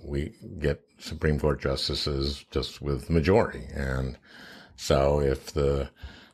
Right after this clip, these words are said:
president's party is the majority in the Senate, he can, he can nominate anybody he wants. And you've seen his ability to nominate really, really extreme people. So I, I,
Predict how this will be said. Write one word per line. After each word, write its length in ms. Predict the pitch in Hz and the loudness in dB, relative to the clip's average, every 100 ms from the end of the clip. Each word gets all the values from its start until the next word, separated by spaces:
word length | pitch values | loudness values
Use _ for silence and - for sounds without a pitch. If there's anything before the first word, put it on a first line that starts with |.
| - | 0
president's 580 | 82 78 80 73 71 - | 4 4 4 2 0 0
party 500 | 78 73 85 82 78 | 2 4 4 4 4
is 220 | 73 67 | 2 0
the 60 | |
majority 440 | 69 67 73 73 73 | -4 0 0 2 0
in 120 | 69 | 0
the 60 | 69 | -2
Senate, 440 | - 73 92 78 | 0 2 0 0
he 160 | 78 73 | -2 0
can, 360 | 73 71 69 - _ _ - - _ _ _ | -2 -2 -4 -10 _ _ -20 -20 _ _ _
he 220 | 82 80 | -4 -2
can 260 | 76 80 76 | 2 2 4
nominate 500 | 78 78 80 80 78 | 4 4 4 4 2
anybody 560 | 82 87 90 78 82 82 | 2 2 2 2 2 2
he 160 | 78 | 0
wants. 560 | 73 73 71 - - - - _ _ _ | -2 -2 -6 -8 -10 -12 -12 _ _ _
And 140 | - 73 | -2 2
you've 220 | 82 80 | 4 4
seen 260 | - 104 87 | 6 6 6
his 220 | 71 73 | 4 0
ability 540 | 67 73 71 71 69 | 0 2 2 2 0
to 340 | - 76 67 69 - _ _ - _ - | -2 -2 -2 -6 -12 _ _ -20 _ -4
nominate 500 | 76 73 73 71 67 _ - _ | 0 0 2 0 -2 _ -20 _
really, 500 | - 98 107 92 73 | -8 0 4 4 4
really 360 | 67 78 69 65 | 0 0 2 -2
extreme 440 | 64 - 69 62 | -4 -8 -6 -6
people. 420 | 67 65 - - - _ _ - - - - _ _ | -6 -8 -10 -16 -20 _ _ -20 -20 -20 -20 _ _
So 340 | - 82 76 80 | -2 2 4 4
I, 360 | 107 113 120 - | 4 6 4 4
I, 260 | 104 113 | 2 2